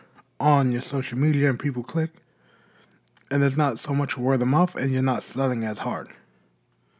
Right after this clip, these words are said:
Let me talk about D two C before I touch on that again.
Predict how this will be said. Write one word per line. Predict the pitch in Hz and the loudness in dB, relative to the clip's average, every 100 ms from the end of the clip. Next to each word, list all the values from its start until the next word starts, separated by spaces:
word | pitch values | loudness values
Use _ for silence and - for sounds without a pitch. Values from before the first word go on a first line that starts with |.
| _ _ _ _ _ _ _ - 143 | _ _ _ _ _ _ _ -8 0
Let | 151 | 0
me | |
talk | 147 160 139 | 4 2 2
about | 139 | 0
D | 120 131 | 2 0
two | |
C | 127 135 | 2 -2
before | 120 123 120 | -2 -2 -4
I | |
touch | 113 117 117 | -4 -8 -8
on | 107 | -10
that | 104 | -10
again. | 101 98 | -10 -14